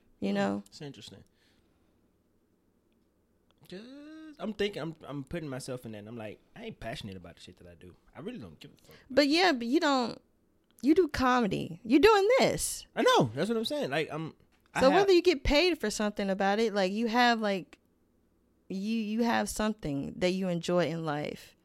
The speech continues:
Speaker 2: Yeah.
Speaker 1: that you, uh, hope to get paid for one day.
Speaker 2: Eventually. We'll, we'll get there. I'm just, <sighs> but I'm not, but you're right. I don't attach, like, I don't, this right here to me, um, I don't look for the money to come from this.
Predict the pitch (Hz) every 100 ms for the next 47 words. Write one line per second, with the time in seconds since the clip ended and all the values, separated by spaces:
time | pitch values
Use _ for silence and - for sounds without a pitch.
0 | - 247 285 302 294 208 196 233 190 -
1 | - - 175 247 415 202 170 - 170 160
2 | - 165 160 156 156 156 156 180 277 _
3 | - 359 339 294 277 277 - 302 320 -
4 | 330 147 127 - _ _ _ _ _ _
5 | - 196 214 226 208 - - - - -
6 | 156 147 160 147 143 165 151 185 165 120
7 | 113 151 151 143 143 117 - - 120 120
8 | 165 147 - 156 196 190 165 165 156 143
9 | 139 135 135 127 123 _ _ _ _ _
10 | _ _ _ _ 127 123 120 120 113 107
11 | 104 95 82 _ _ _ _ _ _ _
12 | _ - 147 151 123 117 123 - 113 104
13 | 104 95 82 80 82 - 64 - -